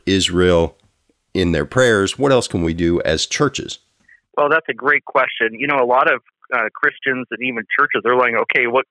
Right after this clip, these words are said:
Speaker 2: what about Israel?" For many Christians, especially here in the United States, you know, Israel is a place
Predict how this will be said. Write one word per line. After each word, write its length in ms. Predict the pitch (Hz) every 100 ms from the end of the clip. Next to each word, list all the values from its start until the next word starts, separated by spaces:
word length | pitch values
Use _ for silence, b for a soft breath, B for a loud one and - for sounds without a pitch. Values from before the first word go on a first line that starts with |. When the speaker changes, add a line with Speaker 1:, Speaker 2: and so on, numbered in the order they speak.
| _
Speaker 2:
what 160 | 147 180
about 260 | - 196
Israel?" 300 | 143 110 107 -
For 240 | 139 131 - b b b -
many 160 | 175 -
Christians, 340 | 165 160 131 117
especially 420 | - 139 - 120
here 340 | 123 120 110
in 120 | 107 117
the 80 |
United 280 | 113 113 104 - 165
States, 280 | 151 117 - - _ _
you 100 | 127
know, 140 | 123 117 143
Israel 440 | 156 156 143 131
is 60 | 120
a 100 | 123 113 -
place 140 | 131